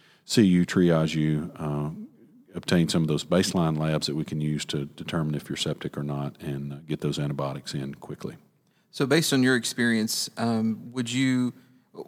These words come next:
Speaker 2: what percentage, I guess, maybe it was a way to ask, of, of our patients that come through, if there is that early detection, uh, I mean, would you be able to put a number on that, how their chances of survival, I guess, is a better way of asking,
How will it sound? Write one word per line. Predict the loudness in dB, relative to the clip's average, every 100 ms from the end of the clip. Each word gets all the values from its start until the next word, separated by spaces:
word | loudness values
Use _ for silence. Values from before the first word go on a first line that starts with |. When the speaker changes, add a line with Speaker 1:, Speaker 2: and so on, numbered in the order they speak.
| -12 -4
Speaker 2:
what | -2
percentage, | 2 2 4 4 4
I | 2 2
guess, | 0 -2
maybe | -2 0
it | -2
was | -2
a |
way | -2 -2
to | -2 -2
ask, | -2 -2 -2
of, | -2 -4 -6 -8
of | -6 -4
our | -4
patients | -2 -4 -2 -4 -4 -6
that | -8 -2
come | -2
through, | 0 2 4 4 0 -8 -8 -4
if | 2
there | 4 4
is | 2
that | 0
early | 0 0 0
detection, | -2 -4 -6 -6 -6 -4 -2 -2 -2 -6
uh, | -6 -6 -8 -12 -6
I |
mean, | -4 -2
would | -4 -4
you | -2
be |
able | -2 -4
to |
put | -6 -2
a |
number | 0 0 0
on | -2 -2
that, | -2 -4 -4
how | -6 -6 -6 -10 _ _ _ _ _ _ _ _
their | -4 -4
chances | -2 0 0 0 -4 -4
of | -6 -6 -8
survival, | -6 -4 -2 -4 -4 -6
I | -6
guess, | -8 -8
is | -10
a | -8
better | -6 -6
way | -6 -4
of | -4
asking, | -6 -6 -8 -8 -10